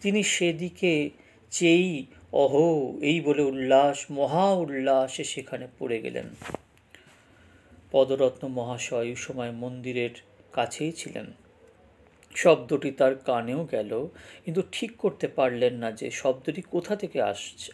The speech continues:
আসলো বা কে করল। তাই তিনি ইতস্তত দৃষ্টি করতে লাগলেন। এদিকে ওই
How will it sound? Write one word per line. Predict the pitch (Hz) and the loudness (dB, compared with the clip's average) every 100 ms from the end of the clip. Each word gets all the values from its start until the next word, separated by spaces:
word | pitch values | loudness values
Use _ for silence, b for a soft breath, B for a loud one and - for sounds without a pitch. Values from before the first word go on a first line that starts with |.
| - | -2
আসলো | 127 - - 170 285 B B - | -2 -4 -6 -6 -6 B B -2
বা | 156 - - | -2 -2 0
কে | 214 202 | 2 2
করল। | - 101 - - - _ B B B _ | 0 -8 -10 -16 -18 _ B B B _
তাই | 170 165 | 6 6
তিনি | 170 175 | 4 -4
ইতস্তত | 160 220 214 - 165 | 0 0 0 -2 -2
দৃষ্টি | 160 143 139 - 165 | -4 -6 -8 -8 -8
করতে | - - 117 - | -10 -6 -8 -6
লাগলেন। | - - - - - - _ _ _ _ - _ _ - | -10 -12 -16 -18 -20 -20 _ _ _ _ -20 _ _ -4
এদিকে | 151 147 143 135 | -2 -2 -2 -2
ওই | 123 127 | -2 -4